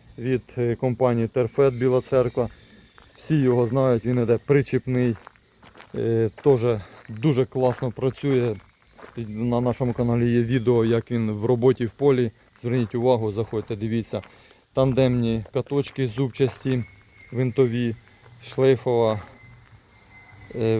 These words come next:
вирівнююча доска за каточками йде. Він іде з транспортними колесами, причіпний, е, з колесами, які задають глибину.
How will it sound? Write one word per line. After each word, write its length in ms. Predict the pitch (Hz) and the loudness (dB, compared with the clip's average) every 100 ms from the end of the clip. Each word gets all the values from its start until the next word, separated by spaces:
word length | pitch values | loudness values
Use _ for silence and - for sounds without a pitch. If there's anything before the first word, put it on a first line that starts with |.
| 107 | -2
вирівнююча 840 | 117 120 113 135 120 123 117 - 113 | -4 -2 0 2 2 2 0 0 -2
доска 460 | 110 - - 139 | -2 -4 2 2
за 260 | 120 127 120 - | 2 0 -2 -4
каточками 540 | 131 131 123 - 120 | -2 0 -2 -2 -2
йде. 260 | 117 113 110 - - - - | 0 0 -2 -4 -18 -14 0
Він 200 | 135 131 | 2 4
іде 340 | 113 120 113 107 - - | 4 4 2 -2 -12 -16
з 60 | - | -12
транспортними 720 | - 131 131 110 120 - 117 | -4 0 0 0 -4 -4 -4
колесами, 600 | - 131 151 147 151 139 | 2 4 4 4 0 -2
причіпний, 800 | - 120 - 120 - 139 143 147 - - - - - - - | -2 -2 -2 -6 -4 0 2 2 -2 -14 -20 -20 -20 -20 -8
е, 260 | 120 113 113 | -2 -2 -2
з 840 | - - 127 120 117 117 113 101 - | -4 0 4 4 4 2 0 -2 0
колесами, 500 | 131 131 - 113 110 | 2 2 2 -2 -4
які 200 | 113 113 | -4 -4
задають 380 | 117 110 120 | -2 0 -2
глибину. 680 | 104 113 113 113 120 143 156 | -2 -4 -2 0 2 2 2